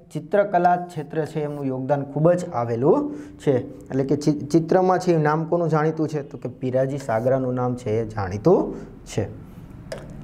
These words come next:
આગળ જોઈએ પ્રશ્ન નંબર ચાર. કે ભાઈ, ભવાઈમાં સ્ત્રીનો વેશ ભજવતા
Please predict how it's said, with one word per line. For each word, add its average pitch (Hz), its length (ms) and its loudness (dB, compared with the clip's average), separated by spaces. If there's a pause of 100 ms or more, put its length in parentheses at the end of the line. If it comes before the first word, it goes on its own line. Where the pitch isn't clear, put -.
(180)
આગળ 214 220 8
જોઈએ 226 300 6
પ્રશ્ન 196 560 0
નંબર 202 260 4
ચાર. 185 460 2 (540)
કે 175 80 6
ભાઈ, 180 140 6
ભવાઈમાં 196 680 4
સ્ત્રીનો 208 540 2
વેશ 180 300 2
ભજવતા 143 460 0